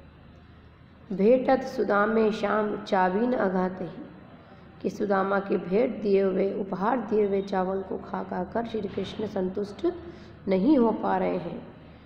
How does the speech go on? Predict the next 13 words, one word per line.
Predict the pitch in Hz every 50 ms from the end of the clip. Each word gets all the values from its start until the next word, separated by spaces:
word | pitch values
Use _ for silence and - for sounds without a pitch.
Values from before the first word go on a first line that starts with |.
| - - - - -
और, | 233 247
और | - - 370 240 233 254 214 262 - -
चावल | 254 214 202 202 202
खाना | 202 - - 190 190 202 220 277 320 311 - -
चाहते | - 175 165 - - -
हैं। | 190 165 160 - - - - - - - - - - - - - - - - - - - - - - - - - - - - -
"कहे | 226 220 202 220 247 262 262
नरोत्तम | 247 226 208 196 202 208 202 202 - - 226 226 226 226
रिद्धि | 208 196 208 202 202 202 226 247 254
सिद्धिन | - - 220 190 165 - - 190 240 247 247 240 226 - - - - - - - - - - - - - - - - - - - - - - - - - - - - - - - - - - - - - - - - - - - - - - -
में | 214 226 233 233
शोर | 202 226 - - 190 208 233 240 262
भयो, | 190 185 185 185 185 185 185 190 - -